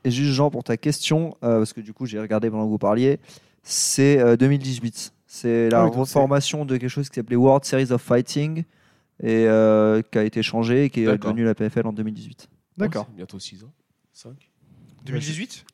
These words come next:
Speaker 1: Ouais.
Speaker 2: Eh bien, je
Speaker 4: Cinq ans.
Speaker 2: l'ignorais.
Speaker 4: Waouh.
Speaker 2: Je l'ignorais.
Speaker 4: Bah, tu
Speaker 2: Comme
Speaker 4: vois.
Speaker 2: quoi, on en apprend tous les jours et ça, c'est important.
Speaker 4: Ouais.
Speaker 2: Ah ouais.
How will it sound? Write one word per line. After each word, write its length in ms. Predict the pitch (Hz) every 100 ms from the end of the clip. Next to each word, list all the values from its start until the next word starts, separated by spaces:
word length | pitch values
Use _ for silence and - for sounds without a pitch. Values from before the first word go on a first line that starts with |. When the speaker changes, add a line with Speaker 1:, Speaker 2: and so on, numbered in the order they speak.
| 120
Speaker 1:
Ouais. 160 | 120 - _ -
Speaker 2:
Eh 40 | 127
bien, 140 | 131
je 40 | 165
Speaker 4:
Cinq 40 |
ans. 40 | 196
Speaker 2:
l'ignorais. 260 | 156 110
Speaker 4:
Waouh. 140 | 90 147 160
Speaker 2:
Je 80 | 139
l'ignorais. 280 | 139 135 110
Speaker 4:
Bah, 40 |
tu 100 | -
Speaker 2:
Comme 80 | 95
Speaker 4:
vois. 120 | 131
Speaker 2:
quoi, 80 | - _ _ _ _ _ _
on 140 | 143 139
en 60 |
apprend 260 | 135 - 175
tous 220 | - -
les 100 | 151
jours 320 | 123 123 - -
et 100 | 139
ça, 200 | 110 156
c'est 240 | 151 139 143
important. 400 | 139 120 - 113 _
Speaker 4:
Ouais. 180 | 92 90 - _ _ _ - -
Speaker 2:
Ah 140 | 117
ouais. 100 | 113